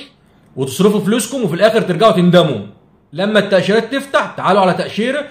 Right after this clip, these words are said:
واشتغلوا وربنا يرزقكم ويوسع عليكم باذن الله، انما بلاش بطاقه هيئه على شغل،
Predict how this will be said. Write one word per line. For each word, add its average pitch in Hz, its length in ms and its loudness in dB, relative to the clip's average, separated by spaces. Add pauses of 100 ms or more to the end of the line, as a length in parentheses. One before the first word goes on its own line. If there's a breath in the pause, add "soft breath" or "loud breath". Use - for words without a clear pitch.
(200 loud breath)
واشتغلوا 196 520 0
وربنا 165 380 0
يرزقكم 175 460 -2
ويوسع 170 340 -2
عليكم 185 240 -2
باذن 175 300 -4
الله، 143 340 -2 (320 loud breath)
انما 180 240 2
بلاش 175 280 4
بطاقه 190 420 0
هيئه 226 80 2
على 175 220 2
شغل، 147 320 -4